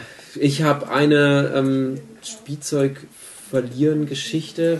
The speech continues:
wo ich aber ganz grad überlegen muss, weil ich grad aus dem, aus dem, aus dem Dings raus bin.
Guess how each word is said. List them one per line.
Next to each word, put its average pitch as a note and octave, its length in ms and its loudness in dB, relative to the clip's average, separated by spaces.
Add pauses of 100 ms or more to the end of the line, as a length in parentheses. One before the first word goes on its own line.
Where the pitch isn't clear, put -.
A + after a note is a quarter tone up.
wo C3+ 60 -2
ich C3+ 200 -6
aber B2 180 -6
ganz C3+ 320 -6
grad C3+ 200 0
überlegen C#3 340 2
muss, C3+ 160 0
weil B2 120 0
ich A#2+ 120 -10
grad B2+ 160 -8
aus - 160 -4
dem, B2 160 -8
aus A#2 140 -8
dem, A#2+ 160 -8
aus A2+ 160 -8
dem A2+ 240 -6 (360)
Dings D#3+ 340 -2
raus C3+ 280 2
bin. C#3+ 300 2